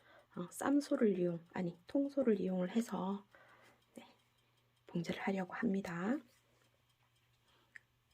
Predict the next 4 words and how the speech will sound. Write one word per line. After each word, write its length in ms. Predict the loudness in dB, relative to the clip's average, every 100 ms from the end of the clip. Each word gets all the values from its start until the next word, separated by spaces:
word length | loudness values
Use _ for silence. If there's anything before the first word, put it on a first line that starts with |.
| _
그럼 420 | -8 0 0 0 -8 _ _ _ _ -20 _ _ _ _ -20 -14
봉제를 400 | -10 -8 -6 -6
한번 240 | -8 -2
해볼게요. 540 | 0 0 -2 -2 -2